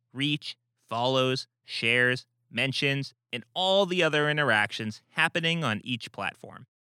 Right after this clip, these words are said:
When you solve for these metrics, you can do everything from increase your social following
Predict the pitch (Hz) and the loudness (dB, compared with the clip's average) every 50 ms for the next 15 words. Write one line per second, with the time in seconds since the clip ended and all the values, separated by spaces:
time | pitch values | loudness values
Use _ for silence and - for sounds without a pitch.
0 | _ _ - 139 139 143 135 - - 185 190 226 247 - - 160 123 98 110 113 | _ _ -4 -2 0 0 0 2 2 2 2 2 0 0 -2 -4 -2 -2 -2 -2
1 | 123 117 - 110 92 90 - - 98 104 - - - _ _ _ _ _ - 135 | -2 -2 -4 -4 -6 -6 -4 -4 -6 -6 -6 -10 -20 _ _ _ _ _ -4 -4
2 | 180 - - 233 214 175 135 113 113 117 113 107 - - 123 120 120 117 113 - | -4 -2 -2 0 0 2 2 2 2 2 0 -2 -2 -2 0 0 0 0 -2 -6
3 | 95 95 - _ 120 147 170 165 - - 170 165 151 - - - 107 104 98 - | -10 -12 -8 _ -4 -4 -4 -4 -4 -2 -2 0 0 -2 -2 -4 -4 -6 -6 -6
4 | - - 143 143 - - 160 151 - - 151 131 110 104 101 98 98 101 104 | -2 0 0 0 2 0 -2 -2 0 2 2 2 2 2 0 0 0 0 -2